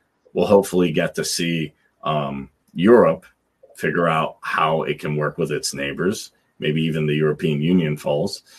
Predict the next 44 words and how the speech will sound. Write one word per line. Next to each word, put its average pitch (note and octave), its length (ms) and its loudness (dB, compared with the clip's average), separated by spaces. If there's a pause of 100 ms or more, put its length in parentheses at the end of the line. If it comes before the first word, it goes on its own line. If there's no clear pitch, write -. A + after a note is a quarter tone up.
(160)
And E2 80 -6
then E2+ 120 0
we'll D#2+ 200 0 (120)
get E2+ 220 0
to - 80 -4
see E2 340 -2
how, D#2 420 0
uh, D2+ 260 2 (340)
Asian E2+ 320 0
countries E2+ 480 0
and D#2+ 100 0
Middle D#2 240 2
Eastern E2+ 320 0
countries D#2+ 520 -4 (260)
can F2+ 160 0
interact. E2+ 580 0 (220)
And G#2+ 80 2
it A2 40 6
might A#2 180 6
be A#2 120 6
a A#2 60 6
nice G#2 320 4
day, G#2 400 6 (260)
even G2+ 200 2
if G2 140 0
I F2+ 100 2
don't F#2+ 260 0
have F2+ 260 0
the D#2 80 -4
same E2+ 300 -4
wealth G2 240 0
I E2+ 80 0
had, D2+ 380 -4 (300)
to - 60 -2
wake F2+ 260 2
up E2+ 140 -2
and E2+ 140 -2
say, E2+ 180 0
"Hey, F#2 300 0 (440)
people F#3 260 0
in F2 60 0
the F2 140 0
Middle E2+ 180 0
East F#2 360 0